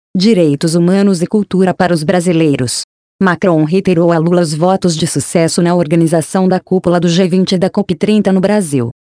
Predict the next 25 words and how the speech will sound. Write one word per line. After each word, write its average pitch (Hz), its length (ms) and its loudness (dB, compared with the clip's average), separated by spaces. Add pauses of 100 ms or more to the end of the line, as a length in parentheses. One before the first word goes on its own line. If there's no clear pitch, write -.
(220)
O 196 60 -2
presidente 175 720 0
Lula 208 400 2
também 185 400 2
convidou 190 540 0
Macron 185 400 0
a 190 60 0
participar 185 640 -4
da 160 120 0
reunião 160 500 2
prevista 170 540 0
para 175 240 0
vinte 185 240 0
e 226 40 -4
quatro 160 380 -2
de 165 100 0
setembro, 156 600 0 (200)
à 175 120 2
margem 170 400 0
da 165 100 2
Assembleia 165 560 0
Geral 160 380 0
das 160 180 0
Nações 165 460 -2
Unidas, 165 540 0